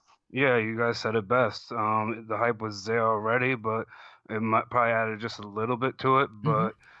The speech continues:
Speaker 1: you know, between what was there already, you, uh, you know, it's, it's just a sad event.
Speaker 2: So in terms of budget and box office, the movie ch-,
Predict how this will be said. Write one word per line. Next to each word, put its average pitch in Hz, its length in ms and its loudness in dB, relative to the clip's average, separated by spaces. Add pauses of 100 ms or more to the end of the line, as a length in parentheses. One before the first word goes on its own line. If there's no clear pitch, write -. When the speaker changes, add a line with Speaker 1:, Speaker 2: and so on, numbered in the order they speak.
(160)
Speaker 1:
you 110 120 0
know, 107 380 0
between 110 320 -2
what 110 160 4
was 104 140 0
there 117 280 6
already, 131 540 4 (800)
you, 107 340 -6 (480)
uh, 110 100 -10 (120)
you 117 80 -6
know, 101 160 -4
it's, - 320 -10 (140)
it's - 200 -16
just 107 200 -6
a - 20 -16
sad 104 260 2
event. 95 320 -2 (220)
Speaker 2:
So 135 460 6
in 139 180 -4
terms 156 260 4
of 123 160 2
budget 131 300 4
and 120 100 0
box 110 300 2
office, 123 340 2
the - 100 -6
movie 113 320 -4
ch-, - 200 -16